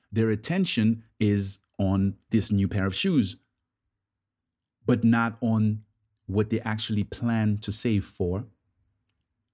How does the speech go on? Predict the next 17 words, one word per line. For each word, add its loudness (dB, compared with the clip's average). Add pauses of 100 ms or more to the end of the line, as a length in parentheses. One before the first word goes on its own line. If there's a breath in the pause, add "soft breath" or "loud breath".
(420)
And 0
now 2
the -2
action -2 (140)
is 2
not 4
in 0
alignment 0
with -2
their 0
intention. -2 (760)
And 0
the 2
more 2
often -4
this -4
happens, -2